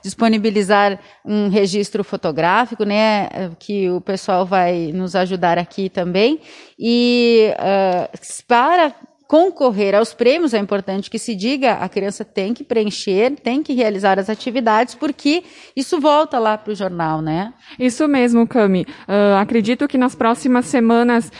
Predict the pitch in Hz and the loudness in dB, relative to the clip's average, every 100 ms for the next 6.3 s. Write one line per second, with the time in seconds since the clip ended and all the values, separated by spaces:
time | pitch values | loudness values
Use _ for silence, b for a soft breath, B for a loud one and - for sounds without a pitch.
0 | B 208 - 226 220 254 240 226 226 226 | B -4 0 2 2 2 0 0 2 2
1 | 240 214 247 196 208 240 277 190 214 220 | 2 2 2 2 4 4 4 2 0 -4
2 | 226 202 185 202 427 539 247 208 240 208 | -2 0 0 2 2 2 2 2 0 0
3 | 202 196 214 330 - - B B - 247 | 2 2 2 0 -2 -6 B B -2 2
4 | 262 269 285 302 277 277 285 285 285 294 | 2 2 2 2 2 0 0 0 0 0
5 | 269 370 - 339 302 311 277 294 294 277 | 0 0 0 2 2 2 2 0 0 0
6 | 254 269 330 | -2 0 -2